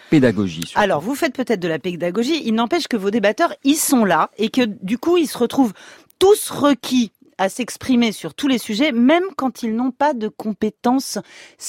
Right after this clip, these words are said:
Speaker 2: spécifiques pour, euh, pour en parler. C-, ça
Speaker 1: Alors
Speaker 2: peut, ça peut donner, ça peut donner Perico Légas,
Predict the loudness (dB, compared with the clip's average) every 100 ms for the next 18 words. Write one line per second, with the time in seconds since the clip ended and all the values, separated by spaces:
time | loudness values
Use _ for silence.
0 | -10 -2 2 2 0 -4 -4 -4 -4 -4
1 | -4 -4 -4 -8 -6 -2 0 0 -2 -4
2 | -2 0 0 0 0 0 -2 -6 -14 -18
3 | -14 -10 -10 -12 -10 0 2 6 4 2
4 | 2 0 2 0 2 2 2 -2 -4 -4
5 | -2 0 0 0 0 -2 -2 -4 -2 0
6 | 0 -2 -2 -2 -2